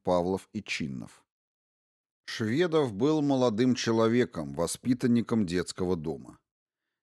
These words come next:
Несмотря на неблагоприятные условия своего детства, Шведов не научился ни пить, ни воровать, ни даже курить. Вполне закономерно, что этому порядочному молодому человеку, хоть и не очень образованному,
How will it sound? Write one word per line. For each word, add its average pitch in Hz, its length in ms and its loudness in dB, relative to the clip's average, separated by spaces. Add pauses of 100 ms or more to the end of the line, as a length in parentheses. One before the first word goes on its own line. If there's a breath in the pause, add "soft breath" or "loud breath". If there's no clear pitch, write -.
(100)
Несмотря 151 520 2
на 170 120 0
неблагоприятные 139 1000 2
условия 117 500 2
своего 104 460 2
детства, 95 560 -2
Шведов 151 580 -2
не 135 80 2
научился 123 680 0
ни 104 120 4
пить, 127 320 -2
ни 107 120 2
воровать, 92 680 2
ни 98 140 0
даже 80 320 0
курить. - 540 -8 (800)
Вполне 147 360 2
закономерно, 175 800 -2
что - 240 0
этому 135 380 2
порядочному 113 720 2
молодому 117 520 2
человеку, 117 680 0
хоть - 260 -6
и 123 60 -2
не 131 80 2
очень 95 320 0
образованному, 92 880 0